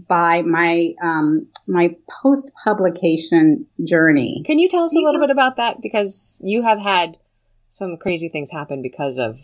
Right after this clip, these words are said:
Speaker 2: this book.
Speaker 1: I have had crazy things happen because of this book. Um, so one of the things that happened is,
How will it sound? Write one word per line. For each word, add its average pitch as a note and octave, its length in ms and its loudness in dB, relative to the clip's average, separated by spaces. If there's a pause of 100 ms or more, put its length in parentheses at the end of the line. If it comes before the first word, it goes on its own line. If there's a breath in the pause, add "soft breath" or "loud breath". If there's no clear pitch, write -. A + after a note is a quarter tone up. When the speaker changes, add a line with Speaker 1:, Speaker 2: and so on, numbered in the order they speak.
Speaker 2:
this A2 180 -10
book. - 280 -14 (300)
Speaker 1:
I A#3 140 2
have C4 120 6
had G3 200 2 (160)
crazy A3 600 0
things C3+ 240 -6
happen C#3+ 400 -8
because D3+ 280 -4
of C#3+ 60 -4
this C#3 200 -2
book. C#3+ 340 0 (120)
Um, E3 340 2
so G#3 180 4
one B3+ 200 6
of D#4 100 6
the C#4 80 4
things A3+ 280 0
that E3+ 160 0 (100)
happened D3+ 440 0
is, D#3+ 300 -2